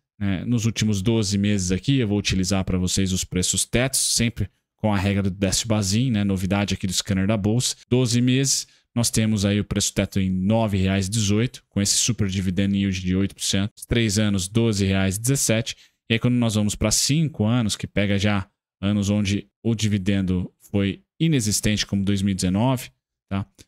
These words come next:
Nós acabamos baixando o preço teto novamente, oito reais e vinte e oito. Eu falo na análise técnica onde eu acho que essa, que o a-,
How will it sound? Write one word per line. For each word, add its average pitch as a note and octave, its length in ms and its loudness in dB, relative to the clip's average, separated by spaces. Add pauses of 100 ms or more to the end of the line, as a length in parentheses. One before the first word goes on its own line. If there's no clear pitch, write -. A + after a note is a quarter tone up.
(120)
Nós G#2+ 200 0
acabamos A2 920 -2
baixando A#2 720 0
o - 20 -4
preço - 320 -2
teto F#2+ 300 -2
novamente, G2+ 500 -2 (300)
oito G#2+ 300 0
reais G2+ 360 2
e G#2+ 40 2
vinte A#2 220 0
e - 80 -2
oito. E2 260 -4
Eu D3 80 0
falo D#3+ 200 0
na D3+ 60 2
análise C#3 320 0
técnica - 380 -2
onde A2+ 160 2
eu G#2 100 2
acho G2+ 160 0
que - 120 0
essa, F#2+ 220 0 (440)
que - 40 0
o G2+ 120 2
a-, G2+ 120 -2